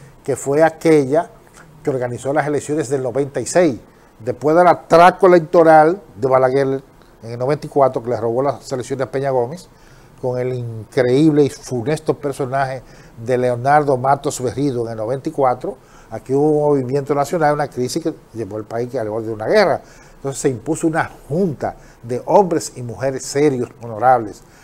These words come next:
que hizo unas elecciones bien limpias y transparentes, donde ganó el P L D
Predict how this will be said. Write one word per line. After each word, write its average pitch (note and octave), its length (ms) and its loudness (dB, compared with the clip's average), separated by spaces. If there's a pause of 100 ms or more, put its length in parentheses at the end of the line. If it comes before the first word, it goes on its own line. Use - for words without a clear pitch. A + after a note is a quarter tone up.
(280)
que B2+ 100 -2
hizo C3 160 -2
unas D#3 180 0
elecciones C#3+ 880 4 (680)
bien C3 460 2
limpias F3 580 0
y C3+ 100 -10
transparentes, C3+ 880 -4 (320)
donde F3 280 0
ganó E3+ 240 4
el F#3+ 80 0
P F#3 120 0
L A3+ 140 4
D A3+ 160 6